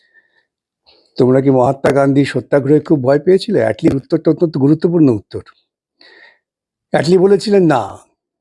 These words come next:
শুধুমাত্র মহাত্মা গান্ধীর সত্যাগ্রহে আমরা আদৌ বিচলিত ছিলাম না।"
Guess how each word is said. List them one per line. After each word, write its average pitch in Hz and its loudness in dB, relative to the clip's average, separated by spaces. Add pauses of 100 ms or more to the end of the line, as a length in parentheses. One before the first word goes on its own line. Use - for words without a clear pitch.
(160)
শুধুমাত্র 196 0
মহাত্মা 175 -2
গান্ধীর 185 0
সত্যাগ্রহে 170 0
আমরা 160 2
আদৌ 143 0
বিচলিত 123 -4
ছিলাম 107 -14
না।" 104 -20